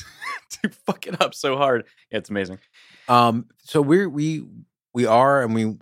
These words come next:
Speaker 2: could do it right now if you want, we're gonna do our recastings.
Speaker 1: Yeah, you wanna do recastings now?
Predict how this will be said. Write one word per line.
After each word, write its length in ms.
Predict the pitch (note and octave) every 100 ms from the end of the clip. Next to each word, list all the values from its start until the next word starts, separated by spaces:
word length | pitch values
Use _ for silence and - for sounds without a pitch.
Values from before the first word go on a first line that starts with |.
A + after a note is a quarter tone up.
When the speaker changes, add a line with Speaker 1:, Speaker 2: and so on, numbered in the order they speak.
| _
Speaker 2:
could 140 | A2+
do 140 | A2+ A2
it 20 |
right 180 | G#2 G#2
now 120 | G#2+
if 80 | G#2+
you 80 |
want, 120 | A2 G#2+
we're 80 |
gonna 140 | G#2 G2
do 100 | G#2+
our 100 | F#2+
recastings. 880 | G#2 A#2+ G2 F2 - - F2+ - - _ _ _ _ -
Speaker 1:
Yeah, 140 | C#3
you 100 | D3
wanna 120 | A2+
do 60 | G#2+
recastings 380 | B2 D#3+ E3 F#3+
now? 160 | B3+